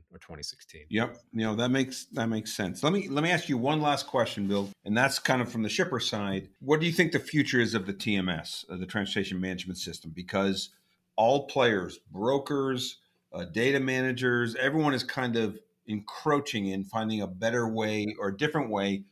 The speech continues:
Speaker 2: for shippers and carriers to communicate both strategically and operationally,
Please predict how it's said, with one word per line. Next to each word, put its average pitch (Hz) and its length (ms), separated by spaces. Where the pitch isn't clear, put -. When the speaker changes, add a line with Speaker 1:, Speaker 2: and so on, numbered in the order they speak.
Speaker 2:
for 113 120
shippers 117 340
and 113 100
carriers 110 280
to - 80
communicate 104 680
both 101 160
strategically 101 640
and 90 80
operationally, 92 720